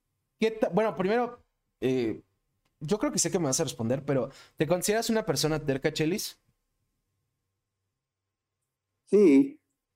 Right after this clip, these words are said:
Speaker 1: Ok.
Speaker 2: Sí, porque no, porque cuando yo te doy mi palabra, hijo,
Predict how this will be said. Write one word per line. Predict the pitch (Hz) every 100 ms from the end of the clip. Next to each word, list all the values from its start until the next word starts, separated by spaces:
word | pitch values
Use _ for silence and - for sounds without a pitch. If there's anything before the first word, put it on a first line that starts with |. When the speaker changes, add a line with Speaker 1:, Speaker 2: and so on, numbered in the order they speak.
| _ _
Speaker 1:
Ok. | 127 123 135 180 - - -
Speaker 2:
Sí, | 220
porque | 214 160 147
no, | 170 180 170 -
porque | 147 - 147
cuando | 151 151 160 - _
yo | 196 214
te | 196
doy | 180
mi | 165
palabra, | - 120 151 143
hijo, | 131 165 180